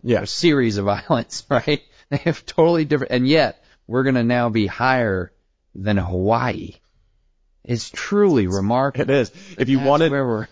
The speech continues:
Speaker 1: if you, if you were trying to make electricity prices as high as possible, this is
Speaker 2: This is a great way to do
Speaker 1: Yeah,
Speaker 2: it.
Speaker 1: this is what you would do.
Speaker 2: Yeah.
Speaker 1: Um, so i-, is there any appetite from, uh, people who don't have an R behind their name to do some kind of fix on this, or are we just too committed to the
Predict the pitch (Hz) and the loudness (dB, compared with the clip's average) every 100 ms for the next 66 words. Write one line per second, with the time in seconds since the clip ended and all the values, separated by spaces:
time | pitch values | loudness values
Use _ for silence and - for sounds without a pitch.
0 | _ - 151 143 127 147 151 143 131 123 | _ -2 0 0 0 0 2 2 2 2
1 | 113 107 107 - 101 104 104 95 104 92 | 2 2 0 0 0 0 0 -2 -2 -4
2 | 92 98 90 90 98 95 92 - 87 85 | -2 0 0 0 -2 0 -2 -6 -8 -6
3 | 110 107 107 90 - 175 156 123 127 117 | -6 -6 -6 -6 -4 -2 -2 0 2 2
4 | 104 87 123 107 139 135 107 - 135 107 | 0 2 2 2 0 0 -4 -2 0 0
5 | 110 98 92 113 78 - - - 107 98 | 2 0 0 -2 -4 -10 -20 -6 -2 0
6 | 90 87 - _ - - 120 104 101 - | 0 -4 -8 _ -4 2 4 2 -2 -6
7 | 71 - - 113 101 107 104 123 135 120 | -6 -6 -4 -2 2 2 2 2 2 2
8 | 120 135 131 131 127 - 110 95 92 92 | 0 0 2 0 -2 -4 0 0 -2 -4
9 | 98 92 87 113 113 104 107 104 98 98 | -4 -2 0 0 0 2 2 2 0 -2
10 | 95 104 101 110 113 120 120 120 123 139 | -4 0 2 2 2 2 0 0 -2 -4
11 | - 110 98 92 98 101 - - - 107 | -2 -2 -2 -2 0 0 -2 -8 -4 -2
12 | 107 110 104 90 - 113 - 139 139 156 | 0 2 0 0 -2 -2 0 0 2 0
13 | - 104 95 95 95 - 110 98 - 101 | -2 -2 0 -2 -2 -2 0 0 0 0
14 | 98 90 - 98 95 87 | 2 0 -2 0 2 0